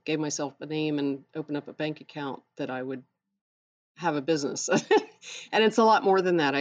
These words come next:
I think I, I would have, um, like, eh,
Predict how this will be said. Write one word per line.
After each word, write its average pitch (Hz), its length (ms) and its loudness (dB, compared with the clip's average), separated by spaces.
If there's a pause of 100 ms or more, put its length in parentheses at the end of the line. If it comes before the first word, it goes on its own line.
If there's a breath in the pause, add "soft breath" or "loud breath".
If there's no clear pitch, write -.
(140)
I 160 80 2
think 180 260 -4
I, 165 200 -2
I 151 120 -4
would 151 180 -8
have, 151 220 -6 (720)
um, 139 560 -6 (1300)
like, 160 260 0 (320)
eh, 127 220 -10